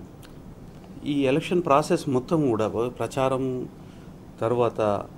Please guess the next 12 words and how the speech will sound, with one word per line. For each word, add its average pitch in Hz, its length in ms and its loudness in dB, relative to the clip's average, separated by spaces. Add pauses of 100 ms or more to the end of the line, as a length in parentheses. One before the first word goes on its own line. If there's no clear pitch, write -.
(760)
ఆ, 104 280 2 (380)
ప్రజల్ని 131 380 0
మనం, 117 380 4
మనం 101 200 0
గ్రాడ్యుయేట్స్ని 127 580 2
అప్రోచ్ 123 360 -2
అయిన 117 160 0
విధానం 113 460 0
కానివ్వండి, 107 460 0
తర్వాత 107 400 -2
అనేక 147 320 4
విషయాలు 113 480 2